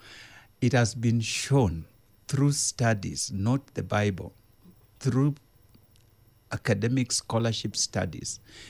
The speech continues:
it has been shown that leaders who respect their members get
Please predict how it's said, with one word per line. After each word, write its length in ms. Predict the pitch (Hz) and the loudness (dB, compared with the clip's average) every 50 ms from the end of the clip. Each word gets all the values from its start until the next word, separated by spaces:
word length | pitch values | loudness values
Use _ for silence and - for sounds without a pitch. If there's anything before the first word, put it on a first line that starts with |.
| - - | -20 -8
it 80 | - | -2
has 160 | 113 110 101 | 0 0 0
been 200 | 98 104 110 107 | 2 2 2 2
shown 280 | 104 - - 135 139 147 | 2 4 2 4 4 4
that 220 | 117 95 95 - - | 2 0 -2 -2 -6
leaders 840 | 107 101 98 110 123 139 151 160 143 156 147 147 147 147 147 - - - | -6 -4 -2 0 2 4 4 4 4 2 2 2 2 2 0 -2 -4 -6
who 200 | - - 131 131 | -4 -2 -2 -2
respect 800 | 127 120 104 - - - - _ - 127 120 120 - - 101 90 | 0 0 -2 -2 -4 -6 -8 _ -4 -4 -4 -4 -4 -10 -10 -6
their 160 | 92 92 90 | -4 -4 -4
members 680 | 90 92 95 98 95 95 85 - - - - - - - _ - - - - - - _ _ _ _ - - 120 87 - | -2 -2 0 0 0 -2 -4 -6 -10 -10 -10 -12 -12 -14 _ -20 -20 -20 -20 -20 -20 _ _ _ _ -14 -10 -10 -10 -4
get 440 | - 110 107 101 - - - - | 0 0 0 0 0 -4 -12 -12